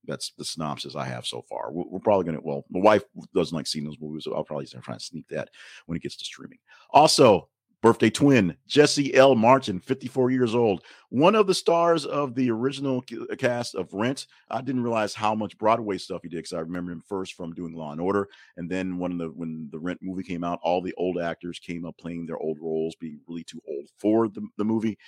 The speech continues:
Didn't realize what his background was there. And as I've seen a couple of things he's done, um, musical-wise, Broadway's-wise since then, and I'm very impressed. But of course, we know Mister L. Martin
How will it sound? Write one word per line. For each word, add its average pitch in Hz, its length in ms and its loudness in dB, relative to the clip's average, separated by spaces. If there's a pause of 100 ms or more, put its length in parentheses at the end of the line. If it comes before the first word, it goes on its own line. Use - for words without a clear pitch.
(200)
Didn't 101 140 -2
realize 90 300 -2
what 87 120 -4
his 82 100 -12
background 80 340 -8
was 78 100 -12
there. 87 100 -4
And 117 120 0
as 110 80 -2
I've 104 160 0
seen 139 180 -2
a 127 80 -2
couple 120 220 -6
of 98 80 -10
things 107 160 -6
he's 92 120 -12
done, 92 200 -6 (100)
um, 85 300 -4 (300)
musical-wise, 90 520 -2
Broadway's-wise 78 640 -6
since 90 240 -8
then, 80 200 -10
and 82 100 -8
I'm 78 280 -10
very 82 200 -6
impressed. 123 460 0 (180)
But 101 80 0
of - 80 -6
course, 92 320 -6 (240)
we 127 180 2
know 98 300 2
Mister 87 360 -6 (100)
L. 101 220 4
Martin 85 480 -6